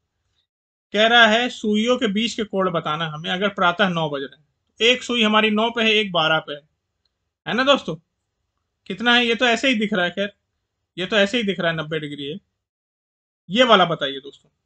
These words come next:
एक सुई एक पे है और एक बारह पे है, तो ये कितना होगा? दोस्तों, आप जानते हैं, ये पूरा नब्बे होता है, और ये सारे तीस तीस में डिवाइड है, तीस डिग्री, ये तीस डिग्री और ये तीस डिग्री,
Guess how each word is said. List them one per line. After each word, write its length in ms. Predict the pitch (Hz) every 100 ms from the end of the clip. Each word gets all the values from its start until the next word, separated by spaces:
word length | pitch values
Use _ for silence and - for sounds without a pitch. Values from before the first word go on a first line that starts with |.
| _ _ _ 220
एक 160 | 247
सुई 400 | - 240 262 - 220
एक 220 | 240 -
पे 60 | 247
है 120 | 254
और 140 | 247
एक 140 | 226 202
बारह 260 | 175 170
पे 140 | 160 147
है, 160 | - _ _ _ _ _ _ _ _ _ _ _
तो 60 | 185
ये 120 | 214
कितना 260 | 214 233
होगा? 320 | 226 226 247 - _ _ _ _ _ _ _ _ _
दोस्तों, 280 | 160 170 214
आप 120 | 208
जानते 260 | 190 196 214
हैं, 80 | 220
ये 100 | 214
पूरा 400 | - 202 202 220
नब्बे 280 | 196 185 220
होता 320 | 196 185 165
है, 240 | 180 - _ _ _ _ _ _ _ _ _
और 140 | 139 175
ये 140 | 233
सारे 440 | 240 202 185 370 -
तीस 200 | 214 -
तीस 180 | 226 202
में 120 | 170
डिवाइड 300 | 147 139 139
है, 60 | 151
तीस 260 | 214 208
डिग्री, 260 | 196 196 196
ये 240 | 185 190
तीस 240 | 196 202 190
डिग्री 320 | 185 180 185
और 140 | 170
ये 80 | 180
तीस 280 | 180 190 175
डिग्री, 340 | 175 170 175